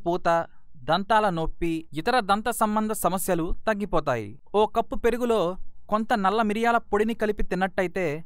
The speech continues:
తిన్న ఆహారం సరిగ్గా జీర్ణమయ్యి మలబద్ధకం సమస్య దూరమవుతుంది. ఓ కప్పు పెరుగులో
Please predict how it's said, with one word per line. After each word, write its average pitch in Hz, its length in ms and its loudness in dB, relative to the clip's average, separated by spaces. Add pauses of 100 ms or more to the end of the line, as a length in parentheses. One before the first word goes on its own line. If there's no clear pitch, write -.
తిన్న 220 180 2 (220)
ఆహారం 220 420 2
సరిగ్గా 208 360 2
జీర్ణమయ్యి 185 720 -2 (300)
మలబద్ధకం 226 560 0
సమస్య 208 360 -2 (120)
దూరమవుతుంది. 147 640 0 (160)
ఓ 196 120 4
కప్పు 208 340 0
పెరుగులో 233 340 2